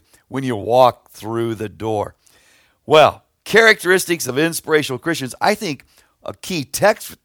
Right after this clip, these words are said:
for that is found in Colossians chapter three, verses sixteen and seventeen. The Bible says, "Let the word of Christ dwell in you richly in all wisdom,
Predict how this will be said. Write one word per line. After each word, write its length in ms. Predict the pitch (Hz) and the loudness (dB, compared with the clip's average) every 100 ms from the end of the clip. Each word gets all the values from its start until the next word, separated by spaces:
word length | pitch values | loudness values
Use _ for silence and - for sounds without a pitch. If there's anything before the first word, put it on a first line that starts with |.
| _ | _
for 100 | 139 | -4
that 260 | 113 117 151 | 2 2 2
is 120 | 120 | -2
found 260 | 135 135 | 0 0
in 80 | 123 | -4
Colossians 840 | - 117 113 135 220 - 107 107 _ _ _ _ | -10 -6 0 2 2 -2 -12 -14 _ _ _ _
chapter 420 | - 131 127 113 | 0 2 0 -6
three, 480 | 104 143 208 156 165 _ _ - | -10 -8 -6 -6 -8 _ _ -6
verses 380 | 143 147 127 | -4 -4 -8
sixteen 500 | - 151 127 - 147 | -6 -6 -8 -8 -8
and 120 | 143 139 | -8 -6
seventeen. 480 | 135 107 85 90 | -6 -6 -10 -14
The 80 | 95 | -4
Bible 340 | 101 113 113 117 | 2 4 2 -4
says, 340 | 117 104 98 _ _ _ | -4 -4 -4 _ _ _
"Let 240 | 113 139 135 | 0 0 0
the 80 | |
word 520 | 113 95 123 185 233 233 | -8 -4 0 2 2 0
of 160 | 196 | -8
Christ 420 | - 160 147 143 | 0 4 4 2
dwell 320 | 110 110 135 160 | -6 -2 0 -2
in 100 | 147 | -6
you 140 | 131 | -8
richly 640 | 127 208 - - 104 113 | -4 -4 -6 -10 -8 -8
in 80 | 101 | -8
all 300 | 101 117 208 | -4 -2 -2
wisdom, 420 | 160 123 - 117 | -2 -4 -6 -14